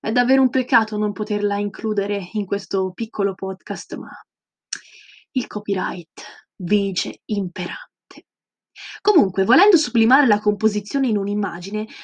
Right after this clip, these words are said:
mi viene in mente un serpente che con calma perentoria e inarrestabile,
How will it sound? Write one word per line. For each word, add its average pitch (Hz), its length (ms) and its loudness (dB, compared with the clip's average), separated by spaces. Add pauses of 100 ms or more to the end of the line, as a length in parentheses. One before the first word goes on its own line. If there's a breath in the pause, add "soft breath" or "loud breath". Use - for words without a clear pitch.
mi 330 100 2
viene 415 260 -4
in 233 100 2
mente 202 420 -6
un 226 140 -4
serpente 285 600 -6
che - 180 -10
con 208 180 -2
calma 262 340 2
perentoria 214 680 0
e - 20 4
inarrestabile, 208 960 -4